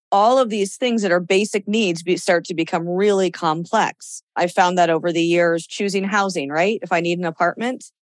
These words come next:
I'm certainly not gonna tell my landlord before I sign the lease,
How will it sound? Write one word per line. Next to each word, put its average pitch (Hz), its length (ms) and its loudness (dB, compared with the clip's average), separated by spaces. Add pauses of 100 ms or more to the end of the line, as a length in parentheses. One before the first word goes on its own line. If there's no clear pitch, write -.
I'm 180 500 2
certainly 196 460 -4
not 180 200 2
gonna 185 200 -4
tell 190 240 0
my 175 180 0
landlord 170 720 0
before 180 500 0
I 185 140 4
sign 156 340 -2
the 151 140 -4
lease, 147 500 -4